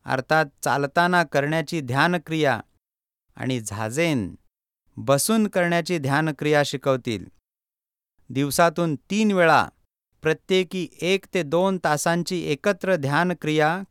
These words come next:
किंवा झाजेन असेल. तुम्ही पूर्णपणे निश्चल, स्थिर,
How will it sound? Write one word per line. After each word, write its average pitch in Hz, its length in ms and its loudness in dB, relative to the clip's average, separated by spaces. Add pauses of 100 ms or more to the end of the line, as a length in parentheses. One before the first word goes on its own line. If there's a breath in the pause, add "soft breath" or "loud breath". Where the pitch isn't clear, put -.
किंवा 143 240 0
झाजेन 127 460 0
असेल. 120 360 -4 (1080)
तुम्ही 160 200 0
पूर्णपणे 175 600 0
निश्चल, 147 640 0 (240)
स्थिर, 196 460 -2